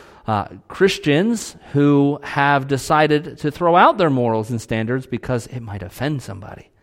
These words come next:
Well, tough beans. Jesus offends some people, and that's just how it's gonna be. And so, not that we dogmatically and arrogantly and ignorantly hold on to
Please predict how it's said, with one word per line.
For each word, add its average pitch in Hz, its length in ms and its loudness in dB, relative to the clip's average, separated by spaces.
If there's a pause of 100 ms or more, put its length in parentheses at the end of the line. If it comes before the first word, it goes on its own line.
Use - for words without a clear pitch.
(640)
Well, 113 300 -6
tough 127 460 -8
beans. 101 600 -6 (460)
Jesus 117 400 -2
offends 117 400 -2
some 104 260 -4
people, 95 540 -10
and 101 180 -8
that's 104 280 -8
just 107 260 -6
how 107 280 -4
it's 113 120 -12
gonna 107 260 -6
be. 127 360 -4 (260)
And 110 100 -6
so, 113 340 2 (180)
not 131 240 4
that 202 120 2
we 202 120 2
dogmatically 190 1080 6
and 196 240 2
arrogantly 175 800 4
and 160 120 0
ignorantly 165 720 2
hold 143 280 2
on 147 300 2
to 143 340 0